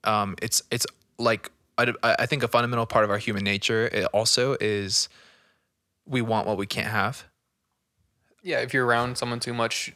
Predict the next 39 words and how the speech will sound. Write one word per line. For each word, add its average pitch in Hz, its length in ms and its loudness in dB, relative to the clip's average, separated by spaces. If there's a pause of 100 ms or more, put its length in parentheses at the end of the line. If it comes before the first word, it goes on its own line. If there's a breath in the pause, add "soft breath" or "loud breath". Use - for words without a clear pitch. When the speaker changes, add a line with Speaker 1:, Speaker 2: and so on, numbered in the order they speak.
Speaker 2:
they 117 180 0
get 120 240 -2 (340)
diminishing 120 480 -4
returns 120 380 -2
on 95 160 -6
you. - 220 -12 (100)
But - 120 2
Speaker 1:
Yeah. 175 140 6
Speaker 2:
if 131 120 -2
you're 120 120 4
only 120 200 2
around 113 240 2
them 113 160 0
once 113 180 0
Speaker 1:
Yeah. 117 80 4
Speaker 2:
a 113 40 6
month 117 340 -2
and 113 340 -6 (240)
every 127 240 -2
time 117 200 0
they 113 100 0
see 120 180 2
you. 113 340 -8 (240)
Speaker 1:
So 127 280 4
I 139 80 4
don't 160 160 4
mean 131 140 -2
to 120 100 -2
go, 107 200 0
I 127 80 0
don't 139 160 0
wanna 113 160 0
go, 110 160 2
like, 104 200 -2
too 151 260 0
deep, 165 300 -4
and 117 160 -4
it's 107 280 -2
not, 117 400 0